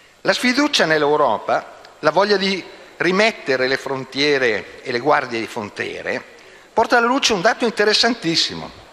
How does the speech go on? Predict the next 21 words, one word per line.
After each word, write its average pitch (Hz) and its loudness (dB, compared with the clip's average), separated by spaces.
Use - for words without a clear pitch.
la 190 2
terza 262 2
cifra 240 0
che 240 0
non 196 0
ti 208 0
aspetti. - -4
Il 185 -6
quaranta 196 2
virgola 208 0
due 160 2
per 196 0
cento 127 0
dei 214 2
simpatizzanti 190 0
del 214 -4
Partito 151 -2
Democratico, 120 -4
che 101 -12
si - -6
schiera 139 -2